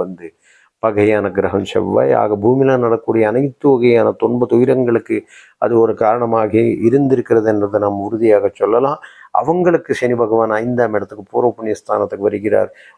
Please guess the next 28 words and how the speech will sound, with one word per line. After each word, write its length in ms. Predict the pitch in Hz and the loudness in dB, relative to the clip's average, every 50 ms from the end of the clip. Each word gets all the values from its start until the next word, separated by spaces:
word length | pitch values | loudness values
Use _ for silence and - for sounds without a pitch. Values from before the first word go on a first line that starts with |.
| _ - | _ 0
ஒரு 120 | 127 139 135 131 143 | 0 2 2 2 0
மிகப்பெரிய 460 | 143 185 202 196 - 190 175 170 165 143 131 | 2 0 -2 -2 0 0 2 2 2 2 2
நன்மை, 280 | 123 123 127 127 127 123 113 | 0 0 0 0 2 2 2
அர்த்தாஷ்டம 600 | 110 110 110 117 147 151 143 - - 139 135 131 110 | 0 -2 -2 -2 -2 -2 -2 -4 -4 -2 -2 0 0
சனியிலிருந்து 440 | 120 120 120 117 117 113 110 104 - | 2 2 2 4 2 2 0 2 0
தப்பிச்சுக்கிறார்கள். 800 | 110 - - 110 - - - 107 110 107 107 104 95 104 101 101 95 _ _ - - - - - 110 107 | -2 -2 -2 -14 -14 -12 -6 -2 0 0 0 -2 -4 -6 -6 -8 -8 _ _ -20 -20 -16 -6 -2 -2 -2
ஆக 240 | 104 98 113 107 101 98 95 - - | -2 0 0 0 0 0 -2 -2 -2
பெருமூச்சு 440 | 117 117 120 123 123 120 113 - 113 | 0 0 2 2 0 0 0 0 -2
விடுகிறார்கள். 600 | 113 107 110 101 104 104 107 101 98 98 107 104 101 101 | 0 0 2 2 2 2 2 2 0 0 -2 0 0 0
மிகப்பெரிய 460 | 104 104 131 131 - - 135 120 120 113 | 0 0 0 -2 0 -2 0 0 0 0
நன்மை 340 | 110 110 107 110 113 113 113 110 | 0 -2 -2 0 0 0 0 2
காத்திருக்கிறதாக 800 | - 110 104 98 107 104 101 - 104 104 107 113 117 120 139 135 117 120 | 2 0 0 0 -2 -8 -8 -8 -4 0 0 0 2 2 2 2 4 2
ரெண்டரை 320 | 123 123 123 131 131 120 117 127 | 0 2 2 4 4 4 4 2
ஆண்டு 240 | 151 170 160 160 | 0 0 0 -2
காலமாக 600 | 156 - 139 131 123 120 117 117 113 104 101 110 - - _ _ - _ _ - | 0 2 2 2 2 0 0 0 0 0 0 -2 -4 -4 _ _ -20 _ _ -2
அனுபவித்த 460 | 107 113 120 113 110 123 120 120 - 117 107 | -2 0 0 2 2 2 2 2 0 -4 -2
அனைத்து 320 | 107 120 131 131 131 - 131 | 0 0 0 0 0 2 2
வகையான 400 | 120 110 107 110 110 107 107 98 - | 2 2 2 0 0 0 0 -2 -2
துன்பங்கள்ல 520 | 113 110 110 110 110 110 110 104 104 107 104 | -2 -2 0 -2 -2 -2 0 0 0 0 -2
இருந்து 180 | 104 101 101 101 | -2 0 0 0
அவங்க 180 | 98 101 98 98 | 0 0 0 -2
விடுதலை 320 | 101 101 104 101 101 101 98 98 | 0 0 0 -2 0 0 2 2
ஆகிறார்கள் 560 | 95 92 95 95 98 98 98 95 101 98 98 98 | 0 0 0 0 0 0 0 -2 -8 -6 -6 -8
என்றதுல 360 | 98 98 98 98 98 98 98 | -10 -10 -12 -10 -8 -8 -4
மாற்று 320 | 101 98 98 95 _ - 98 | -2 -4 -4 -4 _ -14 -6
கருத்து 340 | - 101 92 90 - 98 92 | -6 -6 -6 -4 -6 -6 -4
இல்லை. 200 | 92 95 95 92 - _ - - - _ _ _ _ _ - | 0 0 0 0 -2 _ -20 -20 -20 _ _ _ _ _ 0
அடுத்து 280 | 131 156 180 165 202 | 0 0 2 0 0